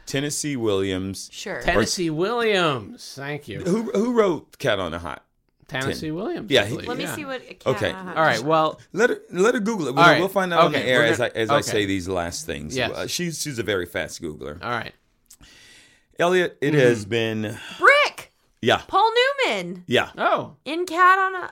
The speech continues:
Speaker 2: a Hot
Speaker 1: Okay.
Speaker 2: Tin
Speaker 3: Well, I
Speaker 2: Roof.
Speaker 3: think if people look at a picture of me and they look at a picture of Paul Newman, they will be
Speaker 1: That's
Speaker 3: confused.
Speaker 1: why they call
Speaker 3: That's
Speaker 1: you
Speaker 3: why, that's
Speaker 1: Brick.
Speaker 3: really why.
Speaker 1: Okay.
Speaker 2: I love that The Middle was the only thing
Speaker 1: It,
Speaker 2: that came
Speaker 1: that's
Speaker 2: up.
Speaker 1: so
Speaker 2: I said a
Speaker 1: crazy.
Speaker 2: movie
Speaker 1: <laughs>
Speaker 2: with a character named Brick.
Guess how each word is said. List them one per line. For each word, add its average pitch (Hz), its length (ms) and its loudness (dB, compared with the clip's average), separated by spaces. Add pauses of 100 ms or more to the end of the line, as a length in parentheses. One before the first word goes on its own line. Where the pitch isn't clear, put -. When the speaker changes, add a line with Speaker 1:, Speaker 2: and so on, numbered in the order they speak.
(140)
Speaker 2:
a 294 60 -2
Hot 302 160 -4
Speaker 1:
Okay. - 220 0
Speaker 2:
Tin 359 80 -2
Speaker 3:
Well, 208 180 8
I 196 80 8
Speaker 2:
Roof. 196 100 4
Speaker 3:
think 247 180 -4
if 196 160 -8
people 220 380 0
look 170 240 -4
at 170 80 -4
a - 40 -8
picture 160 280 -12
of 123 100 -8
me 120 200 -4
and 120 100 -6
they 107 80 -12
look 117 180 -12
at 127 60 -8
a 113 60 -10
picture 123 240 -12
of 107 100 -14
Paul 104 220 -8
Newman, 101 320 -10
they 95 100 -10
will 107 80 -10
be 113 160 -10
Speaker 1:
That's 139 240 2
Speaker 3:
confused. 208 280 4
Speaker 1:
why - 20 2
they 101 160 2
call 98 280 -8
Speaker 3:
That's 160 300 2
Speaker 1:
you 90 60 -4
Speaker 3:
why, 160 160 4
that's 165 160 -2
Speaker 1:
Brick. 165 80 -2
Speaker 3:
really 135 140 -2
why. 110 420 -10
Speaker 1:
Okay. 330 180 2
Speaker 2:
I - 40 2
love 349 180 2
that 381 160 -8
The 302 80 -10
Middle 277 460 -6
was 196 180 -8
the 226 100 -10
only 226 220 -8
thing 196 140 -10
Speaker 1:
It, - 40 -4
Speaker 2:
that 190 120 4
came 185 80 -8
Speaker 1:
that's 254 260 6
Speaker 2:
up. 294 80 6
Speaker 1:
so 226 160 6
Speaker 2:
I 262 140 4
said 247 180 0
a 311 100 6
Speaker 1:
crazy. 196 180 0
Speaker 2:
movie 359 340 2
Speaker 1:
<laughs> 240 580 2
Speaker 2:
with 262 160 -4
a - 60 -6
character 320 400 -4
named 277 220 -8
Brick. 269 380 -6